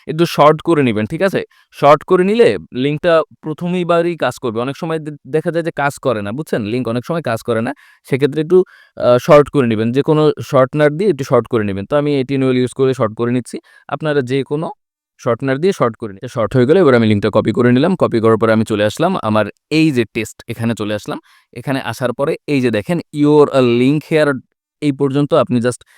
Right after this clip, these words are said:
কেটে দিবেন, ঠিক আছে? আমি just এই পর্যন্ত কেটে দিলাম, একদম কেটে দিয়ে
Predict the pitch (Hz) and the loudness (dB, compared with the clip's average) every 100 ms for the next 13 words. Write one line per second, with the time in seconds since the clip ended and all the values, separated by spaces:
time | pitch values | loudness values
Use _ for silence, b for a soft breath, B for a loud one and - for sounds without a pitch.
0 | b _ _ 151 143 117 90 85 110 160 | b _ _ -2 0 -2 -4 -6 -6 -4
1 | 139 117 131 - 117 120 131 135 123 120 | -2 -2 -2 -4 -4 -2 -2 -2 -2 -4
2 | 127 135 311 - b b b _ 123 131 | -4 -4 -6 -10 b b b _ -6 0
3 | 151 143 143 147 151 196 | 0 2 0 0 2 0